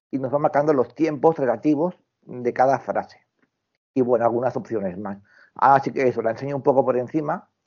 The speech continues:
Está en inglés, pero bueno, tampoco tiene mucha, mucha historia. Es, es algo lenta. Cuando haces alguna transcripción es algo lenta, no es una aplicación rápida.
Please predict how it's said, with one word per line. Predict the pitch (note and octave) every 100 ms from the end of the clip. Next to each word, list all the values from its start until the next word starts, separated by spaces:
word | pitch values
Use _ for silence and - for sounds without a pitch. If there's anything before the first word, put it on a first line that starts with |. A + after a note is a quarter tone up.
| - _ _ _
Está | B2+ - C#3+
en |
inglés, | D#3 C#3+ E3 E3+ G3 _ _ _ _
pero | B2 B2
bueno, | C3+
tampoco | B2 A2 A2+ B2
tiene | B2+ A2+
mucha, | G#2+ G2+ A#2 G#2+ G2+ G2+ F#2 _ _ _ _ _ -
mucha | B2 -
historia. | G2 - G2 F#2 - _ _ _ _ _ _ - _ _ _ _
Es, | - D3+
es | - F3
algo | F3 D#3
lenta. | D#3 F3+ C3+ - - _ _
Cuando | - A#2 A2+
haces | A#2+ C3 C#3
alguna | C3+ C3
transcripción | B2 A#2+ - A#2 D3+ D3+
es | D3
algo | A#2+ A#2+
lenta, | C#3 D#3 C3+
no | B2
es | B2 C3+
una | B2 A#2+
aplicación | A2+ G2 A#2 G#2+ A2+
rápida. | A#2 E3 A3 D#3+ -